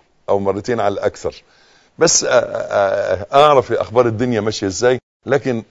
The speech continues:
آه، إن شاء الله نشوف لنا سبيل غير ده. آه، الشاهد إيه؟ إن لما تسمع أو تقرأ الكلام ده بيوغر صدرك. ربنا قال لسيدنا النبي، ده سيدنا النبي كده:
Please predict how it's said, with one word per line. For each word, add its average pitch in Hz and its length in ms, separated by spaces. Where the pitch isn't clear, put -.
آه، - 460
إن 110 60
شاء 131 160
الله 131 200
نشوف 117 220
لنا 135 180
سبيل 127 380
غير 113 200
ده. 87 200
آه، 113 200
الشاهد 190 440
إيه؟ 160 300
إن 139 220
لما 127 240
تسمع 180 560
أو 117 140
تقرأ 165 400
الكلام 147 420
ده 165 160
بيوغر 160 480
صدرك. 117 640
ربنا 117 320
قال 151 100
لسيدنا 131 340
النبي، 123 220
ده 113 100
سيدنا 165 260
النبي 135 240
كده: 131 280